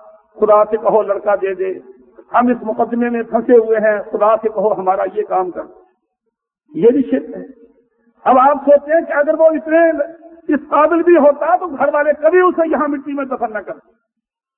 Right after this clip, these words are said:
اب میں بوڑھا ہو گیا ہوں، فرض کر لیجیے گا میں کسی کام کا نہیں رہا، لیکن لوگ میرا لحاظ تو کرتے ہیں، خود میں کچھ نہیں کر سکتا، میرا لحاظ تو کرتے ہیں کہ میں جس سے کہوں گا کچھ شرم کرے گا، میرے بچوں کا کام کر دے گا۔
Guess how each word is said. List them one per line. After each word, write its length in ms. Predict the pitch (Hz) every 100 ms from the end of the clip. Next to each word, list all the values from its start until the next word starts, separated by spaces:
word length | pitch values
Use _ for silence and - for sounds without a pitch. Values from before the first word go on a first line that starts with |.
| _ _ _ _
اب 120 | 277 269
میں 200 | 302 320
بوڑھا 260 | 320 330
ہو 220 | 311 294
گیا 180 | 294 302
ہوں، 220 | 285 302 - - _ _ _ -
فرض 260 | 285 254
کر 100 | 269
لیجیے 220 | 269 277
گا 80 | 269
میں 140 | 269 269
کسی 300 | 262 285 285
کام 280 | 254 262
کا 120 | 262 254
نہیں 200 | 233 233
رہا، 440 | 202 180 - - _ -
لیکن 240 | 202 254
لوگ 400 | 233 214 226 247
میرا 160 | 233 233
لحاظ 340 | 226 190 180 190
تو 80 | 254
کرتے 320 | 240 185 220
ہیں، 100 | 185 165 _ _ _ _ _ -
خود 260 | - 240
میں 160 | 254 269
کچھ 260 | 262 240 269
نہیں 100 | 277
کر 160 | 247
سکتا، 300 | - - 285
میرا 220 | 285 277
لحاظ 320 | 277 233 220 226
تو 60 | 262
کرتے 300 | 277 247 285
ہیں 180 | 269 277
کہ 100 | 254
میں 180 | 247
جس 220 | 247 247 -
سے 80 |
کہوں 280 | 269 247 254
گا 60 | 254
کچھ 200 | 254 -
شرم 200 | 247 254
کرے 240 | 254 240
گا، 120 | 233 214 - -
میرے 200 | 233 240
بچوں 280 | 233 226 233
کا 100 | 240
کام 280 | 233 220 220
کر 120 | 226
دے 120 | 220
گا۔ 60 | 214